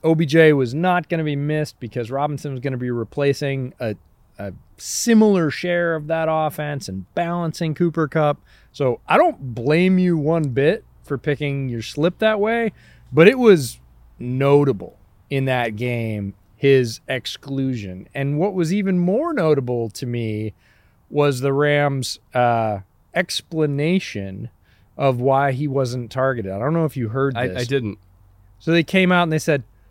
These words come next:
Speaker 1: well, they played a lot of zone. They, they played, I don't think, maybe one, two, three snaps a man the whole game. And I was
Speaker 2: Well,
Speaker 1: like,
Speaker 2: that's accurate, but you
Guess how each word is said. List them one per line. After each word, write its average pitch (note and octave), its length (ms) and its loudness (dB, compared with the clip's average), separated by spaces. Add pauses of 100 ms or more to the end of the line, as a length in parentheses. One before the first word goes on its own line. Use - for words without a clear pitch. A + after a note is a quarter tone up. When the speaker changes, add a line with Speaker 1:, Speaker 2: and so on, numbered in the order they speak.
(260)
Speaker 1:
well, F#3 80 6
they G#3 160 8
played C4+ 300 0
a D4+ 40 4
lot A#3+ 200 2
of G3 80 0
zone. D3+ 540 0 (960)
They, D#3 220 2
they D#3+ 140 2
played, F3 280 4
I D#3+ 140 6
don't F#3+ 220 2
think, F3+ 240 0
maybe D#3+ 280 0
one, E3 360 0
two, F3+ 180 -2
three F3+ 240 -2
snaps F3+ 380 -4
a D#3+ 40 -4
man D3 360 -2
the A#2+ 80 -4
whole D3 240 0
game. C3 340 -4
And B2+ 300 -8
I D3 140 4
was D#3 140 2
Speaker 2:
Well, C#3+ 120 2
Speaker 1:
like, B2 80 2
Speaker 2:
that's C3+ 340 0 (100)
accurate, A#2 600 0
but A2+ 240 -4
you D3 160 -10